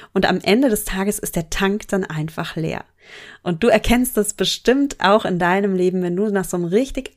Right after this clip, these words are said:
anstrengenden Tag einfach nur noch platt aufs Sofa fällst und dann denkst, also jetzt, jetzt bin ich nicht noch in der Lage, irgendwelche großen Ernährungsentscheidungen zu treffen.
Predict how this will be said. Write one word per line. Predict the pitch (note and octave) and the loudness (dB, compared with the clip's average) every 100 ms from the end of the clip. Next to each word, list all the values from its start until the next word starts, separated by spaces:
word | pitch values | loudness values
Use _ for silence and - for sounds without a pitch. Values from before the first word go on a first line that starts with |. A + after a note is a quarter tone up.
| - | -8
anstrengenden | F#3 A3+ - G#3+ G3+ G3 | -2 -2 0 0 0 0
Tag | - F3 E3+ - - | -4 -8 -8 -6 -2
einfach | C4+ C#4+ C#4 | 0 -2 -4
nur | A3+ | -2
noch | G#3+ A3 - | 0 -2 -2
platt | - F3+ F3 - | -2 0 -4 -6
aufs | F3 E3 - | -8 -6 -8
Sofa | E3+ F3+ E3 C#3 | -2 -2 -2 -10
fällst | - D3 D3 F3+ A3 - - - - - - - | -8 -6 -4 -4 -6 -12 -20 -20 -20 -20 -12 -2
und | F#3+ | 0
dann | F3+ | 2
denkst, | F3+ F#3 - | 0 -2 -4
also | F3 E3+ | -2 0
jetzt, | E3+ E3+ - - _ _ _ _ _ - | 0 -2 -8 -14 _ _ _ _ _ -12
jetzt | F#3 F3+ F3+ E3 - | -8 -6 -6 -6 -2
bin | F#3 | 0
ich | D#3+ | 2
nicht | F#3+ G#3 - | 4 4 2
noch | G3+ | 0
in | F#3 | 0
der | F3 | -2
Lage, | E3+ E3 F#3+ F#3 | 0 0 0 -2
irgendwelche | E3+ E3 D#3+ | -2 -4 -6
großen | - F3+ F3+ | -8 -6 -4
Ernährungsentscheidungen | - D#3+ G3+ E3+ C#3+ - D3 D3+ D3+ D3+ D3 | -2 0 2 0 -2 -8 -6 -4 -2 -4 -4
zu | D#3 | -6
treffen. | - D3+ D#3 F#3+ | -6 -6 -4 -6